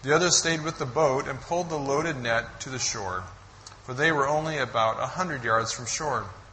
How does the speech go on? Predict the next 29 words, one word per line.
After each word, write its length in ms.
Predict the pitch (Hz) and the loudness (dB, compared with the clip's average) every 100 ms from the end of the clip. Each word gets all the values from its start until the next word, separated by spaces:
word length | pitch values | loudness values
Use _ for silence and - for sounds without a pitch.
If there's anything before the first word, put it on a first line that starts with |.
| - - - - - - - - - | -20 -20 -20 -20 -20 -14 -14 -14 -6
When 120 | 143 | -2
they 100 | 151 | 2
got 300 | 139 170 208 | 8 8 8
there, 140 | 151 139 | 6 4
they 120 | 147 | 2
found 320 | 190 175 143 | 4 4 4
breakfast 600 | 170 214 - 180 - - - - - - - - | 6 6 4 2 2 -4 -16 -20 -20 -20 -20 -6
waiting 440 | 139 165 220 208 | 0 2 2 -2
for 120 | - 120 | -4 -4
them, 360 | 101 87 101 - - - - - | -4 -6 -10 -16 -20 -20 -20 -14
fish 380 | - 220 185 - | -2 4 4 4
cooking 340 | 202 190 190 | 0 -4 -2
over 280 | 147 139 139 | 0 2 0
a 60 | 123 | 0
charcoal 480 | - 160 160 175 | 0 0 2 -2
fire, 480 | 160 - 104 104 110 - - - - | -2 0 0 0 -4 -10 -20 -20 -8
and 120 | 123 | 2
some 240 | - 123 101 | 4 4 -2
bread. 300 | 101 95 82 - - - - - - - - - - - | -2 -2 -6 -14 -20 -20 -20 -20 -20 -20 -18 -20 -16 0
"Bring 160 | 220 | 4
some 220 | 240 196 180 | 6 6 4
of 100 | 175 | 0
the 80 | |
fish 340 | 170 226 240 - | 0 0 0 0
you've 140 | 131 | -2
just 260 | 123 110 - | 0 0 2
caught," 280 | 117 98 101 | 0 -2 -6
Jesus 320 | 117 110 - | -8 0 2
said. 340 | 110 104 127 | 2 0 -4